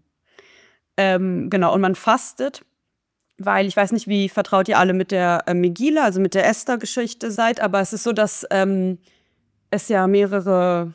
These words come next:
Charaktere in diesem Buch gibt, die so die Hauptcharaktere sind. Und zwar gibt es einmal Achashverosh, den König, dann gibt's Esther und, ähm, Haman und Mordechai und auch noch Vashti, zu der komme ich gleich nochmal. Und es ist so, dass Achashverosh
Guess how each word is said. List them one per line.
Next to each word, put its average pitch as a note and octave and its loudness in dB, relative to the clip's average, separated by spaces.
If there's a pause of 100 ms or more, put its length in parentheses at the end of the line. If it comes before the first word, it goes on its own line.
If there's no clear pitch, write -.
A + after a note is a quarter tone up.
(120)
Charaktere G#3 -2
in C#4+ 4
diesem A#3+ 4
Buch A#3 -2
gibt, A3+ -4
die G3+ -2
so F3+ -2
die F3 -2
Hauptcharaktere G#3 -2
sind. F#3+ -2
Und F#3 -4
zwar G3 0
gibt F3+ -6
es - -8
einmal F#3+ 2
Achashverosh, B3 -4
den F#3 -4
König, C4+ -2 (260)
dann G3+ 0
gibt's F#3+ 0
Esther A#3+ 0 (520)
und, G3+ 2 (240)
ähm, F3+ 0
Haman G3 4
und F3+ 2
Mordechai F#3 0
und F#3+ -4
auch F3 -2
noch F3+ -6 (260)
Vashti, F#3+ -2
zu - -6
der F3 -2
komme F3+ -4
ich F3 -8
gleich E3 -4
nochmal. E3 -4 (340)
Und A3 2
es A3+ 0
ist A#3+ -2
so, A#3+ 2
dass A#3 -2 (440)
Achashverosh C4 -2